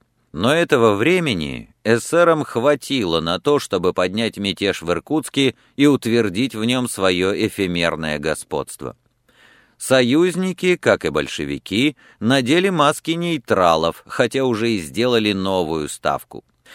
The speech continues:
Колчак интересовал их теперь постольку, поскольку четыреста восемь миллионов золотых рублей всё ещё находились под его личной охраной.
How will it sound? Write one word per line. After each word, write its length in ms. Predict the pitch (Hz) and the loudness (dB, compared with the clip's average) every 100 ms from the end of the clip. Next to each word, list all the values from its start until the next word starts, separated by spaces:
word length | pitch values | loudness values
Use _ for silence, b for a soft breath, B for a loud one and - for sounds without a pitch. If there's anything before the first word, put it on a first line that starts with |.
| B B | B B
Колчак 500 | 131 127 147 139 135 | 2 2 2 0 0
интересовал 640 | 120 127 120 123 123 123 | -2 -2 0 0 2 0
их 100 | 113 | 0
теперь 300 | 123 113 117 | -4 -2 -2
постольку, 540 | 117 107 - 127 117 110 | 0 -2 -2 -6 -4 -2
поскольку 520 | 113 - 120 107 117 | -2 0 -4 -2 -4
четыреста 580 | 113 117 131 120 - 110 | -4 -4 -4 -2 -2 0
восемь 360 | 123 120 113 | -2 -2 -2
миллионов 540 | 110 110 113 123 120 95 | 0 0 0 0 -2 -2
золотых 460 | 110 113 127 117 | 0 0 0 -4
рублей 480 | 113 107 113 135 139 B B | -2 -2 0 0 -2 B B
всё 260 | - - 147 | -12 0 4
ещё 360 | 151 135 143 139 | 4 2 -2 -2
находились 600 | 135 123 113 131 135 - | 0 0 0 -2 -4 -2
под 180 | 127 | -2
его 260 | 113 117 104 | 0 2 2
личной 520 | 95 92 - 104 107 | 0 -4 -4 -4 -4
охраной. 520 | 107 110 92 69 62 | -2 0 0 0 -8